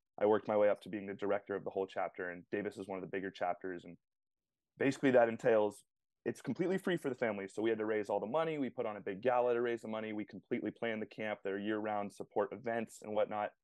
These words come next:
Uh, we have Zoom calls with some of the campers if they're going through a tough time. And it's heavy, obviously. I mean, the nature of the beast, right? You're dealing with cancer, which is never an easy thing, but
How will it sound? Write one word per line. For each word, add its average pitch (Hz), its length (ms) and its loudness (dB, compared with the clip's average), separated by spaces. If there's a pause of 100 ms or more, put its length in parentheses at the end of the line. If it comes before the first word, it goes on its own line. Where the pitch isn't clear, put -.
(380)
Uh, 92 140 0
we 98 100 0
have 98 120 -2
Zoom 117 200 -4
calls 110 240 2
with 110 100 -10
some 110 140 -4
of 107 40 -2
the 104 60 0
campers - 1000 -8
if - 60 -16
they're 98 100 -4
going 101 180 -4
through 101 120 -10
a 98 40 -8
tough - 200 -8
time. 98 460 -8
And 95 260 -6 (1040)
it's 131 140 0
heavy, 208 420 0
obviously. 147 460 0
I 135 40 -4
mean, 113 160 -4
the 113 60 -4
nature 117 380 -2
of 107 80 -2
the 107 80 -10
beast, 120 320 -4
right? 120 180 4
You're 113 100 -2
dealing 110 340 -4
with 104 140 -10
cancer, 120 380 -4
which 113 160 -6
is - 80 -16
never 104 180 -2
an 104 100 -6
easy 104 200 -8
thing, 120 360 -8
but 104 200 4